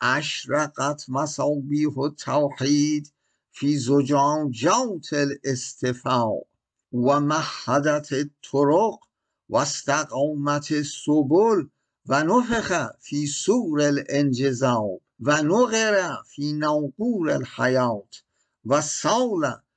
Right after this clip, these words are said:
جنود الملکوت الابها و جال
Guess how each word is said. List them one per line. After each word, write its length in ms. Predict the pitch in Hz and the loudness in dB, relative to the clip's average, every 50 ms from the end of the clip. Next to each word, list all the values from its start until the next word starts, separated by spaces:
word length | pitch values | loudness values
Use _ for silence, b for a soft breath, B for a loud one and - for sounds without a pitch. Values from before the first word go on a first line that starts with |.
| _ _ _ _ - | _ _ _ _ -6
جنود 580 | 120 131 151 151 151 151 156 156 151 139 131 | -2 0 2 2 2 2 0 0 -2 0 0
الملکوت 960 | 143 143 147 151 143 143 139 143 143 147 143 143 - - 147 143 139 139 - | 2 2 2 2 2 0 0 0 0 0 -2 -4 -4 -4 -2 -2 -2 -2 -2
الابها 840 | 139 131 131 127 120 117 110 101 98 107 147 185 208 214 196 156 - - _ _ _ _ _ - 110 | 0 0 2 2 0 -2 -4 -4 -2 0 2 4 4 4 2 0 -4 -10 _ _ _ _ _ -4 0
و 140 | 131 147 160 | 0 2 2
جال 720 | 143 120 143 180 208 233 247 247 226 202 175 156 127 | 2 2 2 2 4 4 2 2 0 0 0 -2 -2